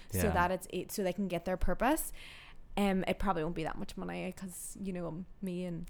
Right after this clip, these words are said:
Speaker 1: <laughs> not charging
Speaker 2: Yeah.
Speaker 1: people, <laughs> so it would be easy. So that's probably the next thing coming up for me. I've got a few seminars, and I would love,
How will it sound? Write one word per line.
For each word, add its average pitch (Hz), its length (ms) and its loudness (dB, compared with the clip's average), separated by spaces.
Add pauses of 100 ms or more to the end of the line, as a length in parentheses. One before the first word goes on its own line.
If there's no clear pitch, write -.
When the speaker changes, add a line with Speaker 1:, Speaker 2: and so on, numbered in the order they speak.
(180)
Speaker 1:
<laughs> - 220 -8
not 226 300 8
charging 254 400 8
Speaker 2:
Yeah. - 80 0
Speaker 1:
people, 277 460 4 (280)
<laughs> 349 280 -2
so 226 360 6
it 208 220 2
would 202 120 -2
be 202 160 -2
easy. 185 140 -4
So 220 120 2
that's 254 140 2
probably - 200 4
the - 80 0
next - 220 -2
thing 196 120 -2
coming 190 240 -2
up 190 80 -4
for - 140 -8
me. 196 140 0
I've 180 100 -6
got 185 100 -2
a 190 60 -2
few 180 240 -4
seminars, 180 600 -4
and 175 280 -6 (200)
I - 60 -4
would 190 140 -4
love, 175 600 2